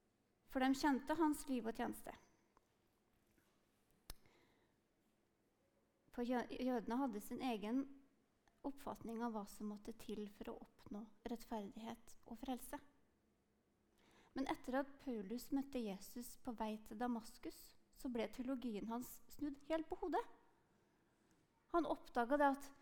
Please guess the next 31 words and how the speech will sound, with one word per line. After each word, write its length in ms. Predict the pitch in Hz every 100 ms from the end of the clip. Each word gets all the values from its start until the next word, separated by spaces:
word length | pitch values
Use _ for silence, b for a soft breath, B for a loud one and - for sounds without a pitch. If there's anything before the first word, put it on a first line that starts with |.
| B 330
det 80 | 277
var 180 | 277 202
jo 80 | 214
ikke 220 | 330 349 285
gjerninger 600 | 427 440 262 247 254 254
som 200 | - 311
var 240 | 277 247 247 - - - -
poenget 600 | 294 240 214 202 233 -
med 100 | 254
frelse. 420 | 277 247 - 196 202 - - - _ b b b b b b b b b b _ - 262
Og 60 | -
etter 400 | 302 - 294 277
det 120 | 262
møtet 320 | 269 254 240
med 140 | 240 226
Jesus, 340 | 208 262 277 - - - _ _ b b b
så 180 | - 269
viet 200 | 269 240
han 140 | 208 240
hele 180 | 233
livet 540 | 240 226 226 202 208 220
sitt 320 | 302 277 - -
for 140 | 233
å 40 | -
fortelle 460 | 254 240 196 202 -
troende, 460 | 285 294 254 254 - 294
ikke-troende, 480 | 233 - 202 208 233
jøder 360 | 254 196 196
og 60 | 247
ikke-jøder 440 | - 202 - 214 - - 214
om 160 | 208